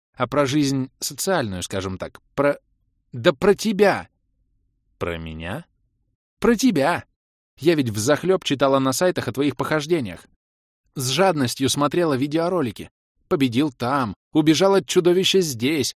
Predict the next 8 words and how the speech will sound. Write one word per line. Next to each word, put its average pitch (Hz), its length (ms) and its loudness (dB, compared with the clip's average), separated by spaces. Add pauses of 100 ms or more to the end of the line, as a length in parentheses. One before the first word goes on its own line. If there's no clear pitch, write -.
шагнул 185 380 0
в 202 60 2
огонь 190 300 2
тут, 170 380 2 (160)
захлебывался 196 720 0
болотными 190 460 4
водами 190 340 2
там. 160 420 -2